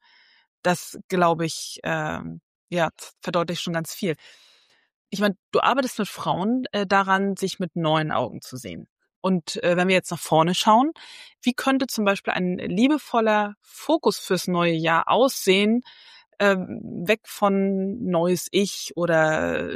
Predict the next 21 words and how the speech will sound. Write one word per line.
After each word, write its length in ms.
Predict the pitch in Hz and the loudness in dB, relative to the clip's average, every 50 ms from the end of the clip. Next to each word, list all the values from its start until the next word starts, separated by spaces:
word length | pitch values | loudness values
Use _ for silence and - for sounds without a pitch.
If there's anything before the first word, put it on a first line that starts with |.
| 82 | -8
äh, 60 | - - | -8 -6
keine 240 | - 175 170 165 - | -2 2 2 4 4
Ahnung, 240 | 151 190 180 170 - - | 4 2 0 -2 -6 -8
zehn 280 | - - 202 190 185 | -6 -2 0 0 0
Kilo 340 | - - - 202 185 180 175 | 0 -4 -4 -2 -2 0 2
weniger 600 | 190 214 214 208 196 190 185 185 185 185 185 101 - | 2 4 4 4 4 4 4 6 6 6 6 4 4
als 160 | - 180 - | 2 0 0
Optimierungsprogramm, 1120 | 180 - - 180 175 196 233 233 196 180 165 - - - 170 156 151 147 151 165 208 226 - - - - - - - - _ _ | -2 -2 0 0 2 4 4 4 4 2 -2 -4 -4 -2 -2 0 2 2 2 2 2 -2 -4 -8 -14 -20 -20 -20 -20 -20 _ _
hin 280 | - 254 285 339 359 339 | 0 2 4 4 4 2
zu, 580 | - - - - - 247 254 262 269 277 262 - _ _ _ _ _ _ _ _ - | 0 -4 -4 0 2 4 6 6 6 4 2 -2 _ _ _ _ _ _ _ _ -4
ich 180 | 202 185 - - | -4 -4 -4 -4
zeige 400 | - - 214 214 226 233 220 208 | -2 2 4 4 4 4 4 2
mich 400 | 208 208 202 190 - - - - | 2 2 2 0 -2 -6 -6 -4
mutiger 580 | 185 180 185 208 226 208 214 185 180 175 - - | 0 2 2 2 2 2 0 2 2 2 2 2
als 420 | - 175 170 - - - - - - _ - | 0 -2 -4 -6 -10 -14 -14 -16 -10 _ -2
die, 200 | 190 185 185 160 | 0 0 0 0
die 180 | 185 175 - | -2 -2 -4
ich 80 | 160 - | -4 -6
schon 240 | - - 180 170 160 | -8 -8 -6 -8 -6
bin. 400 | 156 147 135 143 - - 165 180 - | -6 -6 -6 -8 -10 -12 -14 -14 -10
Also, 300 | - 175 165 165 156 - | -6 -4 -4 -4 -4 -6